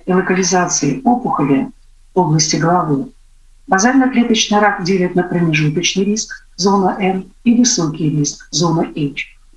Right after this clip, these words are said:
К промежуточному риску относят все опухоли, которые локализуются в области щек,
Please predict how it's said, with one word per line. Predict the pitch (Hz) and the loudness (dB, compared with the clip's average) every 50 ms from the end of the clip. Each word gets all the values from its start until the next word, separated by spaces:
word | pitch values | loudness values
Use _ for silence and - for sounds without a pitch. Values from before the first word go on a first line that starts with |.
| - - - | -20 -20 -10
К | - - | -2 2
промежуточному | 208 226 233 240 233 277 285 - 254 - - - 190 180 180 | 4 4 6 6 4 2 2 2 0 -2 0 0 0 0 0
риску | 175 175 185 - - - 185 | 0 0 -2 -4 -2 -2 0
относят | 180 170 170 - 170 165 160 156 - - - - - - - - - - - - - - - - - | 0 0 -2 -2 -4 -4 -2 -2 -4 -6 -8 -12 -18 -20 -20 -20 -20 -20 -20 -20 -20 -20 -20 -20 -10
все | - - - - 254 269 262 - | -4 -2 0 2 2 2 2 2
опухоли, | 208 196 - 190 - - 208 214 226 | 0 0 0 -2 -4 0 0 0 2
которые | 220 202 190 - 185 175 175 170 165 | 2 0 0 0 0 0 0 0 0
локализуются | 170 156 170 160 175 165 - 185 170 170 156 - - 165 | 0 0 0 0 0 0 2 0 0 0 0 -2 -2 -2
в | 160 175 | 0 -2
области | 156 139 143 151 - - 160 | -2 -2 -2 -2 -2 -2 -2
щек, | - - - 175 175 185 180 - - - | -2 0 0 0 0 -2 -2 -6 -12 -18